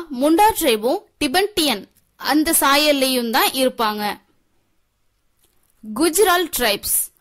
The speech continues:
already குஜ்ரால் ட்ரைப்ஸ் பத்தி பார்த்திருக்கோம். எங்கன்னா ஜம்மு காஷ்மீர்ல மேஜரா இருக்கிறவங்க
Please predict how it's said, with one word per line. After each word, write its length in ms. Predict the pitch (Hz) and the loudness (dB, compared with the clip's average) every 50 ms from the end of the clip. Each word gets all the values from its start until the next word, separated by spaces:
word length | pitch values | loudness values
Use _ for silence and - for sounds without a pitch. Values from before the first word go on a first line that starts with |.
| _ _ _ - | _ _ _ -2
already 480 | - 247 285 320 349 339 359 381 440 381 269 262 | 2 4 4 4 4 4 2 2 0 0 0 0
குஜ்ரால் 400 | 294 262 320 359 415 427 370 - | 2 2 4 4 4 2 2 0
ட்ரைப்ஸ் 280 | 302 254 226 - - 262 | -2 -2 -2 -2 -2 -2
பத்தி 160 | 254 214 302 294 - 247 | -2 -2 -4 -2 0 0
பார்த்திருக்கோம். 560 | 226 226 226 226 220 220 - 208 208 277 339 - _ _ _ - 202 240 | 0 0 -2 -4 -6 -4 -4 -4 -4 -4 -4 -8 _ _ _ -2 0 2
எங்கன்னா 340 | 277 302 339 320 285 294 370 392 302 - | 2 2 2 2 2 2 2 0 2 2
ஜம்மு 240 | 277 285 311 403 480 480 - | 2 4 4 2 2 0 0
காஷ்மீர்ல 600 | 415 330 302 294 - 269 262 240 220 208 220 269 294 277 254 | 0 0 0 0 0 -2 -2 -2 -2 -2 -2 0 0 0 0
மேஜரா 420 | 254 285 311 294 311 349 339 330 311 269 | 0 0 0 0 0 0 0 2 2 2
இருக்கிறவங்க 640 | 233 240 - - 254 240 226 214 196 196 185 190 | 0 0 0 0 -2 0 0 -2 -2 -4 -4 -4